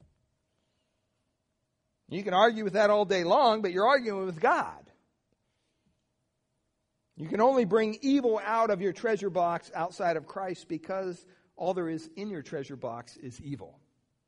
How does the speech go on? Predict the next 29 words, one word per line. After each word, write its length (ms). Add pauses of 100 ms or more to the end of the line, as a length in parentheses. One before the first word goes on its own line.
(120)
That's 180
what 120
Jesus 360
is 80
pointing 320
out. 220 (1800)
Some 180
of 100
you 160
are 60
into 120
computers. 640 (1160)
When 100
computers 360
first 240
came 180
on 80
the 80
scene, 580 (340)
very 180
common 480
phrase 420
that 100
was 160
used. 540 (1160)
Garbage 480
in, 440 (1300)
garbage 520
out, 340